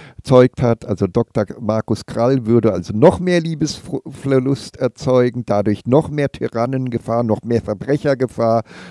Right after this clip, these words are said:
und noch mehr Räuber und Diebe und Verbrechergefahr erzeugen. Also er ist auf dem völligen Holzwege.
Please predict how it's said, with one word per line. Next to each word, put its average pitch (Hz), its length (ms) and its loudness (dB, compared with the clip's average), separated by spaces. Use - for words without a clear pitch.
und 113 240 2
noch 110 260 2
mehr 104 380 2
Räuber 104 580 6
und 98 300 -6
Diebe 110 320 0
und 92 180 -4
Verbrechergefahr 82 1000 -2
erzeugen. 90 1040 0
Also 87 240 -4
er 85 180 -4
ist - 260 -10
auf - 140 -8
dem 95 180 -4
völligen 113 640 -2
Holzwege. 76 760 -4